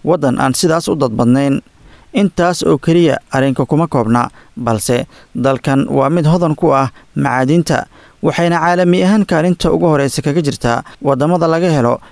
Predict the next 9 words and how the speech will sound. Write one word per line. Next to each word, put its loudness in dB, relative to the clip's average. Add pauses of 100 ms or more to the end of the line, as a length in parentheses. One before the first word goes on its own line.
(120)
maaddada 2
coltan 0
oo 0
ah 0 (440)
cunsur 0
lagu 0
farsameeyo 0 (320)
dhammaan 2
elektarooniyaadka 0